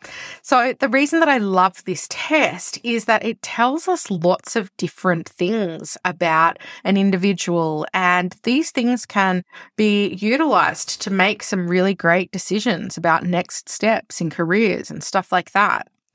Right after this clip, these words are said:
One of the things that I really appreciate about this test is that it does help my clients to understand what their transferable skills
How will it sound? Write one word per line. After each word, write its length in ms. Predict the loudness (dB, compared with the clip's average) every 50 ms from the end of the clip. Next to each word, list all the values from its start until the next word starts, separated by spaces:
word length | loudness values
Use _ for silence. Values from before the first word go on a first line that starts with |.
| -20 -20 -20 -20 -20 -20 _ _ 0
One 180 | 2 2 2
of 60 | 4
the 100 | 2 0
things 340 | 0 2 2 2 2 2 2
that 80 | 2 4
I 100 | 4 4
really 380 | 2 2 2 2 2 2 0
appreciate 840 | 0 -2 -2 -2 0 2 2 2 0 0 0 2 2 2 2 0 -2 -4
about 280 | -2 0 0 0 0
this 200 | -4 -8 -8 -8
test 420 | -6 -4 -2 -2 0 -2 -4 -6 -2
is 240 | 0 2 2 2
that 140 | 0 0 -2
it 140 | -2 -2 0
does 220 | 2 2 2 0
help 400 | -2 -4 -4 -2 -2 -2 -2 -4
my 140 | -4 -4 -4
clients 500 | -2 -2 0 0 0 -2 -4 -8 -10 -10 -8
to 140 | -6 -4
understand 600 | -2 -2 -2 -2 -4 -4 -2 0 2 2 2 0 0
what 200 | -2 -2 -2 0
their 160 | 0 0 0
transferable 880 | 0 0 0 0 0 0 -4 -8 -4 0 2 4 4 4 2 0 -4 -6
skills 440 | -6 -6 -2 0 0 0 0 -4